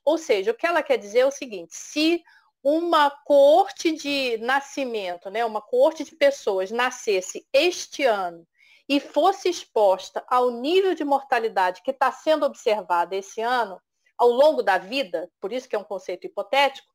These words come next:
quantos anos, em média, essas pessoas dessa coorte viveriam? Então, não quer dizer que cada indivíduo, de repente, vai viver dois anos a menos, ou se a gente for lá pro Amazonas, vai viver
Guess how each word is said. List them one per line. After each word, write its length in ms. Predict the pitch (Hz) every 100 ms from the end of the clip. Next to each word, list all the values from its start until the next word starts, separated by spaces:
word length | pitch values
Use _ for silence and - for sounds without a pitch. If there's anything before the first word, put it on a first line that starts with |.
| _ _ _
quantos 500 | 349 403 415 381 247
anos, 320 | 277 302 277
em 100 | 302
média, 560 | 269 220 226 226 254 277 _ -
essas 340 | 240 240 254
pessoas 640 | - 254 - 220 208 214 220
dessa 300 | 214 214 233
coorte 400 | 214 202 208 202
viveriam? 480 | 208 220 233 175 - _ _ - - -
Então, 320 | 294 381 403
não 160 | 381
quer 180 | 320 320
dizer 420 | 311 240 202 269
que 200 | 311 285 _
cada 300 | 254 269 269
indivíduo, 720 | 277 220 208 175 240 277 196
de 220 | 185 226
repente, 720 | 247 254 247 - 226 262 -
vai 200 | 202 214
viver 300 | 208 208 208
dois 340 | 214 220 226 196
anos 260 | 220 202
a 80 | 202
menos, 480 | 185 196 233 202 190
ou 80 | 202
se 140 | 196
a 40 | 196
gente 220 | 214 -
for 180 | 220 208
lá 120 | 208
pro 200 | 208 208
Amazonas, 680 | 208 208 180 196 220 208 190
vai 160 | 196
viver 480 | 190 185 196 208 190